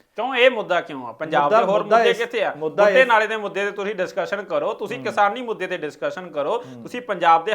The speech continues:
Speaker 1: ਹੱਕ ਮਾਰੇ ਜਾ ਰਹੇ ਆ, ਕੇਂਦਰ, ਚੰਡੀਗੜ੍ਹ ਪੰਜਾਬ ਦਾ ਖੋਹ ਰਿਹਾ ਗਾ,
Speaker 2: ਹੂੰ।
Speaker 1: ਤੇ ਉਹਦੇ ਤੇ ਡਿਸਕਸ਼ਨ ਕਿਉਂ ਨਹੀਂ ਕਰਦੇ? ਕੁੱਲੜ
Speaker 2: ਭਈਆਂ,
Speaker 1: ਪੀਜ਼ੇ ਤੇ
Speaker 2: ਭਈਆਂ
Speaker 1: ਕਿਉਂ?
Speaker 2: ਵਾਲੇ ਮੁੱਦੇ, ਅਹ, ਮਸਲੇ ਤੇ ਵੀ, ਅਹ, ਡਿਸਕਸ਼ਨ ਹੁੰਦੀ ਆ ਨਾ।
Speaker 1: ਹੂੰ, ਬਿਲਕੁਲ।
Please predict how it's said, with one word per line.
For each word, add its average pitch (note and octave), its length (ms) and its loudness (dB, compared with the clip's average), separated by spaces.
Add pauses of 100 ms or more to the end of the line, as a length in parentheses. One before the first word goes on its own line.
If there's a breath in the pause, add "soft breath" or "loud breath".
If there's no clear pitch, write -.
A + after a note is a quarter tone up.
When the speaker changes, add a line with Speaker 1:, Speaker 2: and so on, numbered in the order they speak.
(100)
Speaker 1:
ਹੱਕ F#3+ 180 -2
ਮਾਰੇ G3 280 -2
ਜਾ D#3 240 2
ਰਹੇ D#3+ 160 -2
ਆ, G#3+ 100 2
ਕੇਂਦਰ, A3 880 -4 (440)
ਚੰਡੀਗੜ੍ਹ A#3 380 0
ਪੰਜਾਬ F#3 360 2
ਦਾ F#3 120 2
ਖੋਹ F#3 260 -4
ਰਿਹਾ G3+ 200 4
ਗਾ, E3 160 0
Speaker 2:
ਹੂੰ। D#3 540 -14
Speaker 1:
ਤੇ F#3 100 -4
ਉਹਦੇ A#3 320 2
ਤੇ C4 120 2
ਡਿਸਕਸ਼ਨ G#3 420 -4
ਕਿਉਂ A3+ 140 -6
ਨਹੀਂ A#3+ 100 -8
ਕਰਦੇ? D3 260 -2
ਕੁੱਲੜ F#3 260 2
Speaker 2:
ਭਈਆਂ, G#3 140 4
Speaker 1:
ਪੀਜ਼ੇ B3+ 140 4
ਤੇ B3 60 0
Speaker 2:
ਭਈਆਂ G#3+ 120 4
Speaker 1:
ਕਿਉਂ? A3 120 4
Speaker 2:
ਵਾਲੇ A3 140 6
ਮੁੱਦੇ, G#3 360 -4
ਅਹ, F3 500 2
ਮਸਲੇ D#3+ 340 -2
ਤੇ G3 140 -2
ਵੀ, G3 280 -8
ਅਹ, D3+ 320 -4
ਡਿਸਕਸ਼ਨ D#3+ 500 -8
ਹੁੰਦੀ E3 280 -8
ਆ C3+ 80 -6
ਨਾ। D3 240 -14
Speaker 1:
ਹੂੰ, D#3 260 -12
ਬਿਲਕੁਲ। F#3+ 360 -4